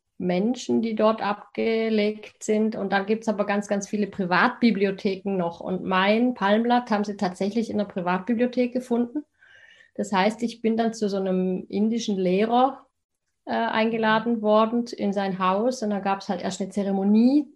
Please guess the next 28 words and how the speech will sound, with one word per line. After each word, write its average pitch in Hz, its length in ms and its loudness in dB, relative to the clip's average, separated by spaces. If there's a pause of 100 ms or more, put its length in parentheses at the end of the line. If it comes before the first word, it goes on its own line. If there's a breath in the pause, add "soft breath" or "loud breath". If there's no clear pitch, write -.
(100)
um 226 180 4
rauszufinden, 233 1300 2 (520)
welches 247 640 2
denn 233 220 2
jetzt 220 320 0
meins 196 480 0
ist, 294 280 -2
weil 208 180 4
man 202 140 0
hat 220 200 -2
anscheinend 208 560 -2
sechzig - 720 -4
verschiedene 240 800 2
Inkarnationen 208 1040 -2
und 240 120 0
dann 214 160 0
wird 214 240 -2
halt, 196 260 -4 (360 loud breath)
werden 214 180 4
Fragen 214 460 2
gestellt, 233 420 0
die 220 40 -6
du 208 80 -2
mit 202 160 0
Ja 196 200 2
oder 196 100 0
Nein 202 300 0
beantwortest, 262 880 -2